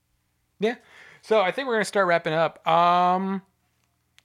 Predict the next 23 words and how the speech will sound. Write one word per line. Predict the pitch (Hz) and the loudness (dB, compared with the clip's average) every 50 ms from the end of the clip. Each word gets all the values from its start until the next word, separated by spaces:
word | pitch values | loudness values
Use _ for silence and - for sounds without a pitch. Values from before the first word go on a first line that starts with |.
| - - _ _ _ _ _ _ - | -20 -20 _ _ _ _ _ _ -4
we | 170 | 0
might | 196 214 196 | 0 0 0
still | - - 214 | 0 0 -2
talk | 185 - 185 180 | 0 0 0 0
about | 175 175 170 160 | 0 0 -2 -2
this | 160 143 - | -4 -6 -8
more. | 156 147 143 147 151 | -6 -4 -2 -2 -2
We | 156 156 | -4 -6
still | - - 208 | -2 0 0
have, | 165 135 139 | 0 0 -2
like, | 131 - | -6 -10
so | - - - 196 175 | -10 -4 -2 -2 0
much | 170 156 143 - | 0 -2 -4 -4
to | - | -6
talk | 127 - 135 135 135 | -4 -2 -2 -2 -2
about. | 139 147 143 139 | -2 -2 -2 -2
We | 135 | -2
might | 135 147 143 | -2 -2 -2
have | 139 127 | -2 -2
a | 131 | -4
little | 131 127 117 | -6 -6 -6
bonus | 117 - 123 123 127 131 127 - | -6 -6 -6 -4 -4 -6 -6 -8
episode | 143 - - - - 156 143 143 147 151 | -8 -10 -10 -8 -4 -4 -2 -2 -4 -6